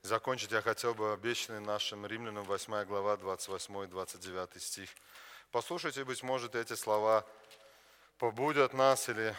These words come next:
«толкнут нас на то, чтобы мы больше оставляли комфортную нашу жизнь, больше оставляли наши прихоти, похоти». и действительно могли стремиться становиться похожими на Христа или иметь это громадное желание.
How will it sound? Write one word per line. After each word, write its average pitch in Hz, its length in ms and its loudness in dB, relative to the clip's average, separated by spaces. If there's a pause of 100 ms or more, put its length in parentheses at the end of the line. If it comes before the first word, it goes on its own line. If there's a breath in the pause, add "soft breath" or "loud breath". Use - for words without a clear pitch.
(160 loud breath)
«толкнут 123 560 2
нас 113 220 2
на 113 140 2
то, 131 200 0
чтобы 110 300 -4
мы 113 280 -2 (220 loud breath)
больше 120 520 2
оставляли 117 580 6
комфортную 113 800 -2
нашу 104 320 -2
жизнь, 120 400 -4 (540 loud breath)
больше 127 360 2
оставляли 113 600 4
наши 107 360 -2
прихоти, 127 480 -6
похоти». 120 520 -4
и 101 80 -6
действительно 104 680 -6 (560 loud breath)
могли 101 520 -6 (500 soft breath)
стремиться 104 680 -6 (500)
становиться 98 680 -8
похожими 92 560 -8
на 92 120 -10
Христа 95 440 -4
или 95 100 -6
иметь 98 280 -8
это 90 140 -12
громадное 92 500 -4
желание. 87 520 -6